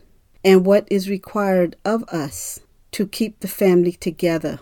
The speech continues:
And always do the right thing. Always keep God in prayer. Always seek His guidance throughout the day. And daily ask Him to give us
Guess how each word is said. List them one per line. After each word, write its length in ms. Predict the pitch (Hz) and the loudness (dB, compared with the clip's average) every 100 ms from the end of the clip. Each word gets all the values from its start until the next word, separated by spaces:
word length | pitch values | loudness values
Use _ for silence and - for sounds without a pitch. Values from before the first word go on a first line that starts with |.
| _ _ _ | _ _ _
And 220 | 190 185 - | 0 0 0
always 880 | 202 214 226 190 165 165 160 - _ _ 170 | 2 2 2 2 0 -2 -10 -18 _ _ -4
do 440 | 196 202 185 175 175 _ _ | 0 0 0 -4 -10 _ _
the 120 | - | -4
right 360 | 170 180 190 - | 0 2 0 0
thing. 400 | 214 180 143 139 _ _ _ _ | 2 2 2 -6 _ _ _ _
Always 560 | 196 208 208 185 165 - | 2 2 4 0 0 -6
keep 300 | - 190 - | -8 -8 -2
God 520 | 185 180 180 175 185 _ | 0 0 0 -2 -6 _
in 200 | 185 190 | 0 0
prayer. 580 | - 202 185 135 - _ _ _ _ _ | -2 0 0 -2 -10 _ _ _ _ _
Always 640 | 190 214 226 214 180 160 - | 2 4 4 4 2 0 -4
seek 300 | - 214 - | -4 -4 -2
His 180 | 190 | -6
guidance 560 | - - 180 175 156 - | -4 -2 0 0 -4 -8
throughout 500 | - 190 180 180 180 | -8 -2 0 0 -4
the 80 | 202 | -8
day. 400 | 185 196 151 - _ _ _ | -2 0 0 -6 _ _ _
And 180 | 180 180 | -2 2
daily 580 | 208 214 226 190 156 160 - | 4 4 4 0 -6 -12 -4
ask 420 | 277 302 294 - | 0 0 -4 -4
Him 340 | 196 151 143 - _ | -2 -2 -6 -14 _
to 520 | - 226 196 185 170 - - - | 2 4 4 2 0 -6 -20 0
give 240 | 220 233 | 2 2
us 560 | - 175 151 - - | 0 -4 -4 -10 -16